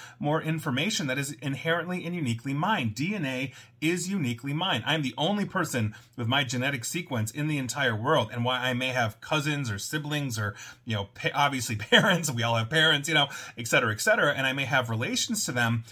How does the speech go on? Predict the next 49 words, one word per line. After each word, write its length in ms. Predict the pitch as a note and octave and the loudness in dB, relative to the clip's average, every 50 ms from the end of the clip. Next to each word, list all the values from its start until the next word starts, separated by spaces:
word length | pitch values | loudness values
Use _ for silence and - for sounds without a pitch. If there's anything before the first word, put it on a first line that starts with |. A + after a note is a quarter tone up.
| - - - | -18 -14 -6
what 180 | - C#3 C3+ | -6 -4 -2
makes 280 | D3 D3 C#3 - - B2+ | 0 -2 -2 -2 -4 -4
me 160 | B2+ C#3 D#3+ | -2 -2 0
uniquely 500 | E3 D#3 D3+ C#3 C3 C3 A#2+ - B2+ C3 | 0 0 0 0 0 -2 -4 -4 -4 -2
me 240 | B2+ A2+ A2 A2 A2+ | 0 2 2 2 2
is 180 | A2+ B2 A#2 - | 0 -2 -4 -4
simply 360 | - - G2 F2+ F#2+ G2 G2+ | -2 -4 -4 -4 -4 -4 -2
me. 420 | G2+ G#2+ A#2 B2 A#2 G2+ F#2+ - _ - - - - - - | 0 0 2 2 0 0 -2 -6 _ -20 -20 -20 -20 -14 -6
And 120 | C3+ C#3 | -2 -2
I 60 | C3+ B2 | 0 2
think 220 | D#3 D#3 B2 G#2+ | 0 0 0 2
that 220 | B2 B2+ D3 D#3+ | 4 4 6 4
is 100 | E3+ D#3 | 4 0
something 280 | - - C3 A#2 A#2+ C#3 | -2 -2 -2 -2 -2 -2
that 120 | C3 A2+ | 0 0
is 80 | G#2+ A2 | 0 -2
so 300 | - - - B2+ B2+ B2+ | -2 0 0 0 0 0
unbelievably 560 | - B2 A#2 A2+ G2 F#2 G2 G2 G2+ A2+ A#2+ | -2 -2 -2 -2 -2 -2 -4 -4 -2 -2 0
important. 560 | A#2+ A#2 A2+ - E3+ E3 C3+ A2 G2+ G2+ G2+ - - - - _ _ - - | 0 -2 -2 0 2 2 2 2 0 -2 -4 -6 -12 -20 -20 _ _ -6 -4
And 200 | D3+ F3+ G3+ - | -2 -2 0 -2
Crystal 240 | G#3+ G#3 - G3+ | -2 -2 -2 -2
Grant 280 | D#3+ D3 D#3 D3+ C#3+ - | 0 2 2 2 2 4
of 160 | D3 D#3+ D#3+ | 2 2 2
the 160 | E3+ C3+ C3 | 2 0 0
A 40 | C3 | -2
C 140 | A#2+ - D#3+ | -2 0 0
L 80 | C#3+ C3 | 0 2
U 160 | A#2+ A#2 A2+ | 2 2 2
makes 220 | A2 A2 G#2+ - - | 2 0 0 -4 -4
another 400 | C3 B2 A#2+ C3 E3 G3 G#3+ - - | -2 -2 0 2 2 2 0 0 -2
excellent 480 | C3+ B2+ - - D3 B2+ A2+ A2 A2+ | -2 -4 -4 -4 -2 -2 -2 -2 -2
point 180 | A#2 A2 G#2+ G#2+ | -4 -6 -4 -2
with 180 | A2+ A2+ A2+ A#2 | -2 -4 0 0
this, 200 | D#3+ C#3 A2+ A#2 | 0 0 0 0
and 180 | - C3 B2+ | -2 -2 -2
I 80 | B2 A#2 | -2 -2
quote 260 | G#2+ - B2 G#2+ G2+ | -2 -4 -4 -4 -2
directly, 440 | A2 G#2+ A2+ C3+ C#3 - - G#2+ G#2 | -4 -2 0 0 0 0 -2 -2 -2
though 100 | A2 A2 | -2 -2
I've 220 | G#2+ A2 A#2 A2+ | 0 0 0 0
been 120 | B2 A#2 A2+ | 0 -2 0
paraphrasing 640 | A2+ C#3+ C3+ C3+ A#2+ - B2+ A#2+ A#2 A2+ A#2 A2+ | 2 2 2 2 2 0 0 0 0 0 -2 -2
through 120 | A2 A2+ G#2+ | -4 -4 -4
this 160 | G#2+ G#2 - | -4 -4 -6
entire 320 | G#2+ G#2 G#2+ G#2+ G2 G2 | -6 -6 -4 -4 -4 -4
thing, 400 | G2 - - F#3 G3 E3+ C#3 C#3+ - - - - - - | -6 -6 -4 -2 0 0 -2 -4 -6 -12 -16 -18 -16 -12
<clears throat> 240 | - - D#3 - - | -12 -12 -12 -12 -16
quote, 400 | - - - G3 F3+ C#3 A2 - - - - - - _ - | -12 2 6 6 6 6 4 0 -10 -18 -20 -20 -20 _ -6
"Without 500 | A#2 A#2+ D#3 D#3+ F#3 F#3 G3 F#3+ - - | 0 0 2 4 6 4 4 4 2 -4